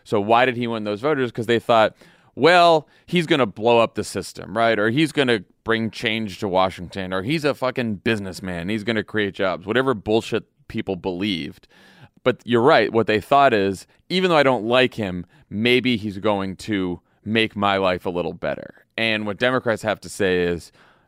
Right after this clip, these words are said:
"No, he fucking lied to you. He didn't make your life better at all. He did what he's always done for the last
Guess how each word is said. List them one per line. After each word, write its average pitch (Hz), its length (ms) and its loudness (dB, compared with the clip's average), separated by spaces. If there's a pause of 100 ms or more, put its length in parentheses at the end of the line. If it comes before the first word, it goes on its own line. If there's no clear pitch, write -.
"No, 151 300 2
he 120 100 -6
fucking 113 280 -2
lied 101 300 -2
to - 100 -10
you. 82 180 -4
He 90 60 -6
didn't 101 220 -4
make 98 160 -6
your 101 100 -4
life 92 140 -2
better 95 240 0
at 92 60 0
all. 90 240 2
He 95 160 -8
did 95 160 -6
what 92 100 -4
he's 92 160 -6
always 104 300 2
done 90 200 -6
for 95 120 -10
the 85 100 -4
last 90 340 -2